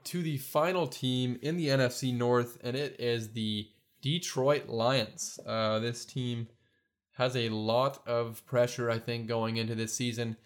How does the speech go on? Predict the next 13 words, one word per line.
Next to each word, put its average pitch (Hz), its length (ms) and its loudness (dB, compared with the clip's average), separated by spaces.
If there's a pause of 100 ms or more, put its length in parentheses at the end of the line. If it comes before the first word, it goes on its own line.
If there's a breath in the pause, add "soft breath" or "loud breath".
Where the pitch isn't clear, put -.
(340 soft breath)
and 117 200 -2
that 135 220 4
kinda 127 320 4 (240)
ties 135 340 6
into 135 220 0
my 120 160 4
question, 131 480 0
and 123 100 2
it's, 117 160 -2
can 165 420 -2
Patricia 151 580 -2
and 127 240 -2
Quinn 151 380 -2